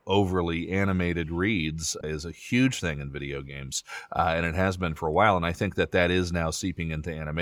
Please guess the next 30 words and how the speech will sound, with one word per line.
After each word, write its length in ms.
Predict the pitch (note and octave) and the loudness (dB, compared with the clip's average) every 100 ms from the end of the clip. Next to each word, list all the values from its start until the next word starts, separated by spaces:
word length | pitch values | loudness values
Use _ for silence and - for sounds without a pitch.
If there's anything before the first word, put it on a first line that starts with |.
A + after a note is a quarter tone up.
| F#2+ - F2 | 2 2 -2
where 180 | D2+ D2+ | -2 -2
it's 100 | D2+ | -4
just 260 | - G#2+ - | -4 -4 -2
a 60 | |
little 380 | D2+ E2+ B2 C#3+ | -2 0 2 2
bit 160 | G2+ - | 0 -2
less 240 | F2+ F2 | -2 -2
performative 920 | - F#2+ - C3 G#3 C#3 D#2 D2 D#2+ - - - - | -4 -6 -4 -4 -2 0 0 -2 -6 -14 -16 -14 4
than 180 | A#2+ | 6
it 100 | B2 | 6
used 260 | A2+ G3+ - | 4 0 2
to 80 | B2 | 2
be. 160 | D#2+ | 2
And 80 | D#2 | 2
I 120 | F2 | 2
think 220 | F#2 C3+ - | 2 -2 4
that 200 | B2 A2+ | 4 4
is, 300 | C#3 C3+ A#2+ | 2 2 0
it 140 | - C#3 | -4 0
just 280 | F3 E3 - | 0 0 0
is 380 | D3+ D3+ C3+ - | 4 4 4 0
a 480 | C3+ B2 A#2 A#2 A2+ G#2+ - - _ | 4 6 8 6 4 0 -10 -20 _
continuation 1400 | D3+ B2+ - D3+ D3 C3 A2 A2+ C3 - A#2+ G2+ G2 G2 - | 2 2 4 4 6 4 4 4 4 0 0 2 2 -2 2
of 560 | G2+ G2+ G2 F#2 F2 | 4 6 6 2 2
the 240 | F#2+ G2 F#2+ | 4 4 2
generational, 1200 | F2 F#2+ G2+ G2+ F#2+ F#2 F#2+ - G2 F#2 F#2+ F2+ - - - | 0 2 4 6 6 4 2 2 4 6 6 4 0 -16 -14
you 160 | F2+ G#2 | 0 2
know, 180 | G2 F#2+ | 4 4
zeitgeist, 880 | F2+ G#2+ D#3 - D#2+ D2 F2+ - | 6 6 6 2 2 2 0 -2
the 120 | G#2 | 0